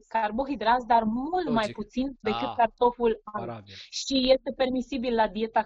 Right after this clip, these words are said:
Speaker 1: keto pe care o urmez, că asta, despre acest lucru este vorba, renunțarea la carbohidrați. Este,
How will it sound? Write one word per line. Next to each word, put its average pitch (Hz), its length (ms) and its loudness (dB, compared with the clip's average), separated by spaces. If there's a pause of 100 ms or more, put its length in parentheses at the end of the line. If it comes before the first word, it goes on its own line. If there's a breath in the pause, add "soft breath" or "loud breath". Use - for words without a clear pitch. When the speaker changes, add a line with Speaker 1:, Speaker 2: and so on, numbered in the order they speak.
Speaker 1:
keto 208 340 -2
pe 190 140 -10
care 190 200 -2
o 196 120 -4
urmez, 190 400 -6
că - 80 -10
asta, 185 360 -2
despre 190 300 -10
acest 214 240 -8
lucru 202 160 -6
este 190 180 -10
vorba, 180 340 -2
renunțarea 185 500 -2
la 175 100 0
carbohidrați. 185 720 -4
Este, 226 320 -4